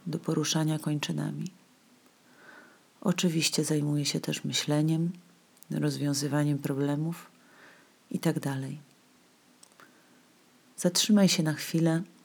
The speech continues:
i rozszerz swoją wdzięczność również na mózg. Twój mózg służy ci najlepiej, jak potrafi, i nie prosi o nic w zamian.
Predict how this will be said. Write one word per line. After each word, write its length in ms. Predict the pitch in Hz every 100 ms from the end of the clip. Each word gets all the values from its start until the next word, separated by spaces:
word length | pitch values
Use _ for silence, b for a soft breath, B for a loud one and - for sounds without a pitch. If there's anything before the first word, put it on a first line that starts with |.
| _ - _ - -
i 100 | 165
rozszerz 520 | 175 175 - 170 156
swoją 340 | - 160 151 143
wdzięczność 840 | 135 151 147 - 147 143 - - - _ _ -
również 460 | 175 151 151 143
na 120 | 151 143
mózg. 400 | 151 - - - - _ _ _ _ _ _ _ _ _ _ _ _ _ _ _ _ _ _ _ _ _ _ _ _ _ _ _ _ _ _ _ _ -
Twój 280 | - 175 175
mózg 420 | 190 180 - - -
służy 440 | - 170 165 156
ci 160 | - 156
najlepiej, 460 | 160 156 165 185
jak 160 | 180 180
potrafi, 640 | 175 - 151 143 - 156 - _ _ _ _ _
i 120 | -
nie 140 | 170 165
prosi 480 | - 165 - - -
o 100 | 180
nic 280 | 175 170 175
w 80 | -
zamian. 420 | - 147 147 147